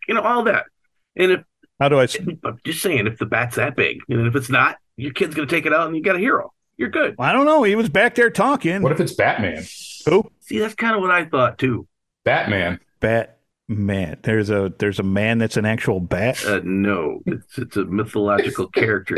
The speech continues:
Speaker 1: called
Speaker 2: I don't.
Speaker 1: Batman. Are you sure you're not in your
Speaker 3: Uh,
Speaker 1: bunker? Are you
Speaker 3: I think he is.
Speaker 1: I'm thinking he is, too.
Speaker 2: I'm, I'm, I'm not following.
Speaker 3: Maybe you've been living in a bunker this whole time. You don't know who Batman is. Bruce Wayne?
Speaker 2: I'm, I told you I,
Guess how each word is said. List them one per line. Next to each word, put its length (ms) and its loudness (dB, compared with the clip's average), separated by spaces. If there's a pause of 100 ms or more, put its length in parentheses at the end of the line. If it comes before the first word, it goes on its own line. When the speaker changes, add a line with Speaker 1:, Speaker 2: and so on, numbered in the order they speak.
Speaker 1:
called 200 -2
Speaker 2:
I 40 -2
don't. 360 -2
Speaker 1:
Batman. 800 -6 (680)
Are 80 4
you 180 2
sure 300 2
you're 180 2
not 220 4
in 80 6
your 220 4
Speaker 3:
Uh, 40 -2
Speaker 1:
bunker? 520 2 (280)
Are 60 -4
you 300 -4
Speaker 3:
I 160 2
think 160 2
he 180 2
is. 260 0
Speaker 1:
I'm 180 2
thinking 320 -2
he 100 2
is, 160 -2
too. 360 0
Speaker 2:
I'm, 280 0
I'm, 420 0
I'm 160 0
not 180 2
following. 400 0
Speaker 3:
Maybe 220 4
you've 200 4
been 180 4
living 240 4
in 80 4
a 100 0
bunker 280 0
this 200 -6
whole 160 0
time. 440 -2 (840)
You 100 0
don't 120 4
know 160 6
who 60 2
Batman 540 2
is. 460 -8 (220)
Bruce 280 2
Wayne? 340 2
Speaker 2:
I'm, 280 2
I 100 4
told 300 2
you 60 6
I, 240 4